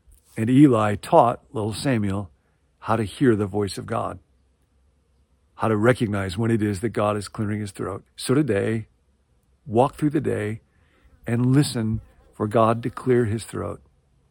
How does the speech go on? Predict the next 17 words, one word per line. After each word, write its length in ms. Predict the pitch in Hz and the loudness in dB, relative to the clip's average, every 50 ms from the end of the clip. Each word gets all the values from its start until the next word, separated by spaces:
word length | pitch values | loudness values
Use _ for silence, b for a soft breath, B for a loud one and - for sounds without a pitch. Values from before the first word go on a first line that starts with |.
| _ _ _ _ _ _ _ _ _ _ _ _ _ _ _ _ _ _ _ _ _ _ _ _ _ _ _ _ _ b b b b b b b b b | _ _ _ _ _ _ _ _ _ _ _ _ _ _ _ _ _ _ _ _ _ _ _ _ _ _ _ _ _ b b b b b b b b b
Listen 240 | 117 113 - 123 110 | -4 -4 -2 -2 -4
for 260 | - - 127 123 120 | 2 4 6 6 6
it 80 | 117 117 b b b b b b _ _ - | 4 0 b b b b b b _ _ -6
in 120 | 123 117 | -4 -2
the 100 | 110 110 | -2 -2
hum 300 | 101 - - 151 143 139 | -2 -2 0 0 2 2
of 160 | 135 120 110 | 0 -2 -2
bees 420 | 104 - 120 117 101 95 92 78 92 | -2 0 0 2 2 0 -2 -4 -6
and 120 | 95 95 | -6 -4
the 60 | 101 | -4
miracle 480 | 104 110 113 123 123 113 104 - 110 101 | 0 2 2 4 2 2 0 -2 -4 -4
of 60 | 95 | -4
the 100 | 95 95 | -4 -4
way 220 | 90 104 107 104 104 | -2 -2 -2 -2 -2
that 240 | 101 104 101 92 _ _ _ _ _ _ - | -2 -4 -6 -6 _ _ _ _ _ _ -12
creation 580 | - - 113 107 110 113 110 - - 107 101 | -6 -4 0 0 0 0 0 -2 -6 -10 -10
works. 460 | 95 104 101 95 - - - - - | -8 -8 -10 -10 -12 -14 -14 -16 -16